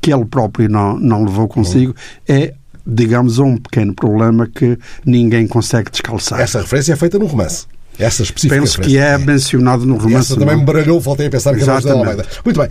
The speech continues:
Speaker 2: No fundo, o que o João
Speaker 1: Mas era na figura do outro.
Speaker 2: Do outro, do outro, sim.
Speaker 1: Exatamente, sim,
Speaker 2: Eh,
Speaker 1: sim.
Speaker 2: eh, o que o João, eh, me disse neste início de conversa é que há temas, eh, eh, que mereceriam um mergulho mais profundo, temas da história portuguesa recente, e que ainda não tiveram esse mergulho.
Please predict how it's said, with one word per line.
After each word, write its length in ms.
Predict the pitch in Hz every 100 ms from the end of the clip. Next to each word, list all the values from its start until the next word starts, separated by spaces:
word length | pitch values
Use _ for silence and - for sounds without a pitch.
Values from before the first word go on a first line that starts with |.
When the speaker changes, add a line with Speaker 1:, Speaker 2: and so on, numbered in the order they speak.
| -
Speaker 2:
No 120 | 202
fundo, 280 | - 220 170
o 40 |
que 80 | -
o 20 |
João 160 | 127 139
Speaker 1:
Mas 160 | 131 131
era 180 | 139
na 80 | 147
figura 300 | 139 143 147
do 140 | 143 123
outro. 300 | 104 - 131
Speaker 2:
Do 80 | 160
outro, 320 | 165 - 104
do 80 | 170
outro, 220 | 151 113
sim. 220 | - 120
Speaker 1:
Exatamente, 140 | 95 -
sim, 100 | 127
Speaker 2:
Eh, 160 | 147 160
Speaker 1:
sim. 60 | 165 190 185
Speaker 2:
eh, 60 | 190
o 120 | 180
que 100 | 196
o 60 | 165
João, 520 | 131 147 117 101 95
eh, 40 | 127 120 110
me 160 | 113
disse 360 | 120 139 - 104
neste 920 | 95 92 95 98 101 101 117 127 127
início 180 | 120 -
de 20 |
conversa 380 | 131 143 135 156
é 40 |
que 320 | - 131 104 - - -
há 120 | - 127
temas, 540 | 151 147 120 - -
eh, 420 | 110 101 92 87 85 - - - 98
eh, 200 | 87 78
que 60 | 107
mereceriam 460 | 95 - 131 123
um 180 | 117 113
mergulho 360 | 117 104 127 104
mais 180 | 104 -
profundo, 720 | - 95 - 127 101 82 85 -
temas 220 | - 113 92
da 60 |
história 280 | 90 107 98
portuguesa 320 | - 104 90
recente, 340 | 82 - 131 - - - -
e 100 | 160
que 400 | 95 - 147 156 -
ainda 240 | 127 120
não 80 | 120
tiveram 300 | - 139 117
esse 120 | 92
mergulho. 380 | 113 92 90 87